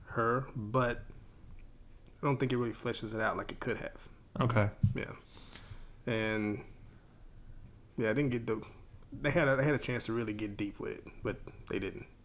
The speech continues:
Speaker 1: And, um, uh, I don't know how to talk about it without spoiling it,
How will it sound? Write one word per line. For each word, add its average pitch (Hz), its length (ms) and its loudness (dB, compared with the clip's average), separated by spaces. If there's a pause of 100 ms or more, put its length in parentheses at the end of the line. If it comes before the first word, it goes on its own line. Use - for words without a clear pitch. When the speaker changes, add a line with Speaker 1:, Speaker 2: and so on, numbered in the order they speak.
(440)
Speaker 1:
And, 104 460 -2
um, 98 460 -2 (1700)
uh, 101 280 -2 (280)
I - 60 0
don't 113 160 2
know 110 80 0
how 110 100 0
to 107 80 -8
talk 107 200 0
about 107 120 0
it - 40 -4
without 104 180 0
spoiling 104 360 0
it, - 100 -8